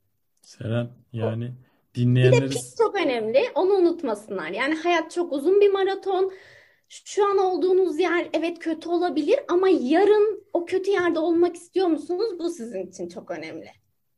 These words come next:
Speaker 1: Ya süper konuştun. Hatta yani
Speaker 2: Hani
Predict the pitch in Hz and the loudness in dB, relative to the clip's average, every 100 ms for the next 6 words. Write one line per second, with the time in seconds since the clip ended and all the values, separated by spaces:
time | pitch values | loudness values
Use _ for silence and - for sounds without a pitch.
0 | _ _ - 107 104 104 - - - - | _ _ -14 -12 -12 -14 -18 -20 -20 -18
1 | 127 123 131 127 131 123 - - 139 165 | -8 -2 -2 -2 -2 -2 -4 -8 -10 -10
2 | _ - 117 117 127 123 123 123 127 - | _ -4 -4 -2 0 0 0 0 0 -2
3 | - | -6